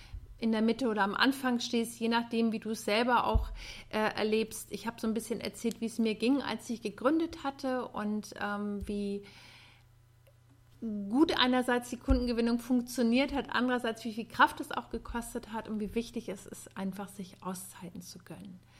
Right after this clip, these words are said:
Prima ist, wenn du, ähm, deine Gedanken mit mir teilst und ich finde das klasse, dass du wieder bis zum Schluss zugehört hast und wünsche dir jetzt einfach eine richtig gute Zeit. Ähm, ich freue mich über ein Feedback,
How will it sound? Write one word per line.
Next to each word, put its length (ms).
Prima 480
ist, 260
wenn 280
du, 400
ähm, 400
deine 260
Gedanken 420
mit 200
mir 160
teilst 720
und 260
ich 180
finde 260
das 120
klasse, 300
dass 200
du 120
wieder 180
bis 300
zum 120
Schluss 380
zugehört 540
hast 320
und 160
wünsche 260
dir 80
jetzt 340
einfach 300
eine 240
richtig 380
gute 240
Zeit. 520
Ähm, 500
ich 160
freue 300
mich 180
über 160
ein 100
Feedback, 520